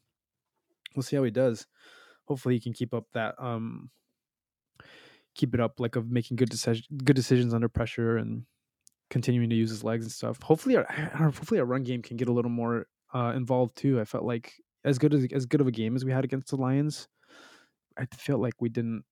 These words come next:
I felt like our rushing hasn't been there in the way that it,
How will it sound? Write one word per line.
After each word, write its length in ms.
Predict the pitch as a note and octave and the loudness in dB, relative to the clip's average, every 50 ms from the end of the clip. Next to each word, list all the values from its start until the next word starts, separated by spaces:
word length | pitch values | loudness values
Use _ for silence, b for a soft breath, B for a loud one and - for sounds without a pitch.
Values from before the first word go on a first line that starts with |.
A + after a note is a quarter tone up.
| _ - | _ -14
I 1120 | - - _ _ _ _ _ _ _ _ _ _ _ _ _ _ _ _ _ _ _ - - | -14 -14 _ _ _ _ _ _ _ _ _ _ _ _ _ _ _ _ _ _ _ -8 -4
felt 100 | - D#3 | 0 0
like 160 | C#3+ C3+ - | 2 2 2
our 80 | B2 A2+ | 2 2
rushing 320 | A2+ A#2+ A#2 - - B2 | 4 2 2 0 -2 -4
hasn't 320 | G#2+ A2 A2 G#2+ A#2 G2+ - | -4 -2 -2 -2 -2 -4 -4
been 180 | A#2 A#2 A2+ A2 | -4 -4 -2 -2
there 200 | A2+ A2+ A2+ G#2+ | 0 0 0 0
in 80 | G#2+ | -2
the 80 | G#2+ A2 | -2 -4
way 160 | A2 A2 A2+ | -2 -2 -2
that 140 | A2 G2+ - | -2 -2 -4
it, 80 | - | -4